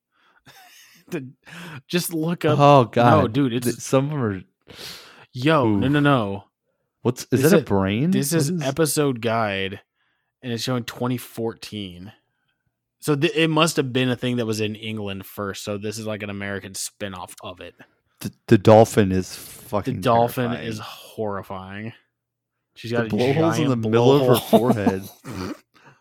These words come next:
Speaker 1: Well, if that was a whole dolphin body, that is generally where the blowhole would be.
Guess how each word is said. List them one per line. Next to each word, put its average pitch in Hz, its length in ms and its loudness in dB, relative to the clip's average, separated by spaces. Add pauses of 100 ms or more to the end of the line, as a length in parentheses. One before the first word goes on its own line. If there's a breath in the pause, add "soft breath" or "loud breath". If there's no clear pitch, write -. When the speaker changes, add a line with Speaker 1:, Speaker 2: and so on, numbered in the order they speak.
(1000 loud breath)
Speaker 1:
Well, 196 180 4
if 196 100 0
that 180 160 2
was 185 120 0
a 131 120 4
whole 135 340 -2
dolphin 113 460 -8
body, 101 340 -6
that 101 180 -8
is 104 420 -8 (840)
generally 104 440 -6
where 98 220 -8
the 98 100 -10
blowhole 98 600 -10
would 95 240 -14
be. 92 380 -14